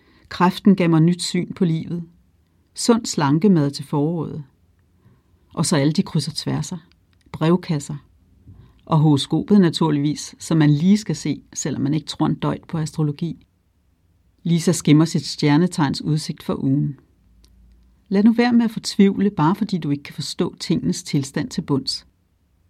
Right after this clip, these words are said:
For ugen bringer klarhed over mange ting.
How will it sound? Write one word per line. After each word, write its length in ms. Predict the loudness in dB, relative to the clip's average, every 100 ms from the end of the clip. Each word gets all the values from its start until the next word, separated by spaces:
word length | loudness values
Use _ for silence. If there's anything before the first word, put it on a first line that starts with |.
| _
For 280 | -8 -8 -2
ugen 300 | 2 6 6
bringer 280 | 6 2 0
klarhed 540 | -2 -4 -2 0 0
over 180 | -2 0
mange 380 | 0 0 0 -2
ting. 280 | -2 -6